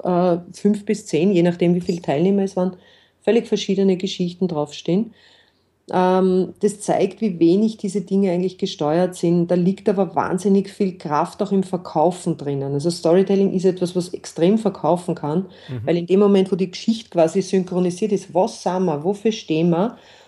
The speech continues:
Speaker 1: und wie bringen wir das den Leuten näher, sodass es denen ihren emotionalen Boden trifft und nicht einfach nur immer Fakten, Fakten, Fakten, ähm, dann wird's, dann wird's total interessant und dann beginnt's einfach auch sehr schön zu greifen und die Erfolge, die sieht man dann relativ gut auch in Sales zum Beispiel.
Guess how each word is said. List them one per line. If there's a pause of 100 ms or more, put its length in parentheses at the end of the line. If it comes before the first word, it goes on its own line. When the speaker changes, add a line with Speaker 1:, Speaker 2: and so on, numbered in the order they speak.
(100)
Speaker 1:
und
wie
bringen
wir
das
den
Leuten
näher,
sodass
es
denen
ihren
emotionalen
Boden
trifft
und
nicht
einfach
nur
immer
Fakten,
Fakten,
Fakten, (640)
ähm,
dann
wird's,
dann
wird's
total
interessant
und
dann
beginnt's
einfach
auch
sehr
schön
zu
greifen
und
die
Erfolge,
die
sieht
man
dann
relativ
gut
auch
in
Sales
zum
Beispiel.